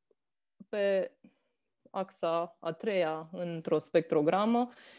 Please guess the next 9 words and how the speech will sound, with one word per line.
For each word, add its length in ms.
E 320
ca 200
și 220
cum, 520
uh, 380
spectrograma 680
e 80
o 140
hartă 680